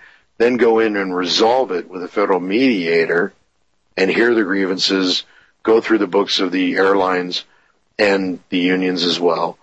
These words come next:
'cause the unions are as much a part of the problem, if not more so, because the unions have become an outsourced version of, or human resource department for the large corporations,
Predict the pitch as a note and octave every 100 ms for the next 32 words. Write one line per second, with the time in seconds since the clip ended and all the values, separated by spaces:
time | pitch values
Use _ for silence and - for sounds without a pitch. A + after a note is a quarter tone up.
0 | _ _ _ G2+ F2 F#2 G#2 G2+ F2+ F2+
1 | E2+ F#2 F2+ F2+ D2+ F#2+ F2+ E2+ F#2 F2
2 | F2+ E2 F#2 E2 F2+ G2+ G2+ F#2 D#2+ E2
3 | F2+ F#2+ D#2+ - - - - _ F#2 F#2+
4 | A#2 G#2 F#2+ G2 F2 F2+ G2+ F#2 - F#2
5 | G2 - G2+ F#2+ - - _ _ _ _
6 | _ _ F2 F2 A#2 A#2 G2 F2+ F2 C#2+
7 | _ _ F#2+ F#2+ F#2 F#2 E2+ - F#2+ F2+
8 | F2+ - G#2+ F2+ E2 F#2 - F#2+ F2 -
9 | - _ F#2+ F#2 F2 F2 D#2+ _ - A2+
10 | G#2+ F2+ - _ _ _ _ - F#2+ F#2
11 | F2 - F#2 F#2+ F2 E2+ - F2 F#2